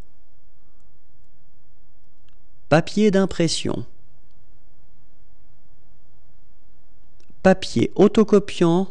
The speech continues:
ou autre papier à copie. Papier thermographique. Papier pour photocopie et papier pour xérographie.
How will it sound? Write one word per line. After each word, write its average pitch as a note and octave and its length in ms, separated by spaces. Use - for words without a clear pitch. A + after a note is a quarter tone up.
ou D3+ 180
autre G#3+ 300
papier F3+ 400
à D3+ 40
copie. - 540
Papier G3 640
thermographique. G3+ 1040
Papier G3 460
pour C#3+ 220
photocopie G3 960
et C3+ 80
papier F#3 500
pour D3 260
xérographie. E3 1000